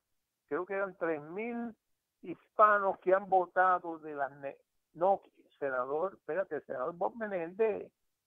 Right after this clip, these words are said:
de Nueva Jersey, en una conferencia de prensa de que en los negocios de los Trump, en Nueva Jersey, han votado tres mil hispanos porque no son documentados. En otras palabras, se levantó el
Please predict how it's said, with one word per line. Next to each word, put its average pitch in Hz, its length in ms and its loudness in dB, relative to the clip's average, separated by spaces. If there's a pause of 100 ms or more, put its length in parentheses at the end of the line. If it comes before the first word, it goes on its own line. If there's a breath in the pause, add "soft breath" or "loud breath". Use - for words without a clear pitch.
(220)
de 170 140 2
Nueva 180 260 2
Jersey, 185 720 -2 (340)
en 160 100 2
una 208 180 8
conferencia 202 520 2
de 208 100 0
prensa 190 440 2
de 190 140 0
que 175 220 -4
en 170 200 0
los 165 140 2
negocios 196 640 0
de 180 100 -4
los 156 120 -8 (120)
Trump, 151 200 4 (1200)
en 156 140 -2
Nueva 185 200 4
Jersey, 196 420 4
han 180 160 4
votado 196 500 4
tres 175 280 6
mil 202 500 -4
hispanos 139 680 8 (1300)
porque 156 440 0
no 160 360 0
son 180 220 -2
documentados. 139 880 2
En 127 80 -8
otras 202 220 4
palabras, 110 500 6 (1700)
se 170 100 0
levantó 160 720 2
el 180 240 -6